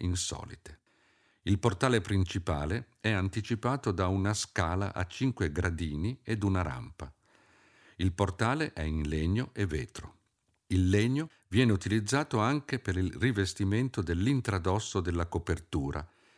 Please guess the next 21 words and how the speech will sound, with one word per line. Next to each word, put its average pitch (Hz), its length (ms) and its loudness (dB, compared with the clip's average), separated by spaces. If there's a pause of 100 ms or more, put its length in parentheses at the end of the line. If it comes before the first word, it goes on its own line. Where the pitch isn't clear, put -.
(220)
intervallato 95 1000 2
da 87 160 0
travi 85 560 -2
curve 110 560 0
a 73 80 -4
sezione 80 540 0
variabile 90 920 0
in 98 180 4
acciaio 67 640 -4 (160)
dipinto 80 480 -2
di 78 120 -2
rosso. - 500 -6 (1120)
Il 98 120 2
portale 107 420 4
della 82 240 2
navata 82 440 2
minore 120 460 6
è 107 40 -2
prevalentemente 92 840 2
in 92 160 4
vetro, 82 520 0